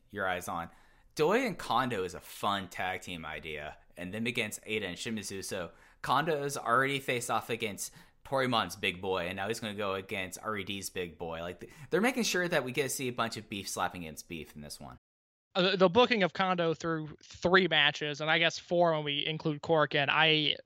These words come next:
Speaker 2: it's been flawless. I have no complaints there. I think that match could be excellent. Match four, it, it's fascinating to look at the parallels here, because you've got Yamato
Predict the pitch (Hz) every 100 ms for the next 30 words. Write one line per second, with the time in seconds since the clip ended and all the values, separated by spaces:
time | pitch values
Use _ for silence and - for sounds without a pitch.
0 | _ _ 180 156 180 170 - 190 156 131
1 | 147 151 165 160 170 190 190 185 - 185
2 | 175 - 180 180 165 165 165 165 165 -
3 | 151 151 165 - 170 165 151 - - -
4 | 165 196 - - 202 233 220 180 165 _
5 | _ _ _ _ _ _ _ - 226 -
6 | 208 185 - - - 226 277 - 240 208
7 | 202 175 - 277 330 160 151 156 147 160
8 | 156 170 180 175 180 170 170 220 226 190
9 | 202